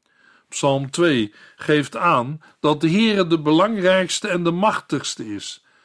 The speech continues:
en niet de grote wereldmachten met hun strijd. De Heere dringt aan op onderwerping, maar is ook bereid geweld te gebruiken om volken neer te werpen.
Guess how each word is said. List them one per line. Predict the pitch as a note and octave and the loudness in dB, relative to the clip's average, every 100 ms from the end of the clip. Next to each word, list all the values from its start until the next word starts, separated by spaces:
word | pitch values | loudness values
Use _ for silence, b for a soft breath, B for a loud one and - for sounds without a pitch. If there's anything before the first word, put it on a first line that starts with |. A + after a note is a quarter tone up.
| b b | b b
en | - A2+ | -10 -6
niet | B2 F#3+ - | -4 -4 -2
de | F3 | -4
grote | - F3 F#3 - C#3 | 0 2 2 0 -2
wereldmachten | D#3 F#3 D#3+ D3 C3+ C3 - A#2 | 0 2 0 -2 -4 -6 -6 -6
met | A2 G#2+ | -6 -6
hun | G#2 | -8
strijd. | F#2+ - G2+ F#2+ F2 - _ _ _ _ _ _ _ _ - | -10 -8 -8 -8 -12 -20 _ _ _ _ _ _ _ _ -8
De | A2+ | -2
Heere | C3+ C3+ B2+ | 0 0 -2
dringt | A2+ C3+ D#3+ D3 | -2 0 0 0
aan | C3 C#3+ D#3+ D3+ | 0 2 2 -2
op | B2+ | -6
onderwerping, | D3 D3+ C#3 C3 D#3+ E3+ E3 F#2+ F2+ _ _ _ _ _ _ _ | -6 -4 -2 0 2 0 -2 -14 -14 _ _ _ _ _ _ _
maar | - A2+ | -4 -2
is | A#2 E3 | -2 0
ook | F3+ E3+ | 0 0
bereid | C#3 C#3 C#3+ C#3+ C#3 | 0 2 4 2 -4
geweld | - C#3+ G3 F#3 | -2 2 2 0
te | - | -8
gebruiken | - C#3+ C#3+ C#3 C3 C3 | -6 0 2 2 0 -4
om | B2 | -6
volken | A2+ D3 F#3+ F#3 D#3 D3 | -2 2 2 0 -4 -4
neer | D#3 F3+ F3 | -4 -4 -6
te | C3+ | -6
werpen. | A2+ F#2+ E2+ D2+ | -6 -8 -12 -20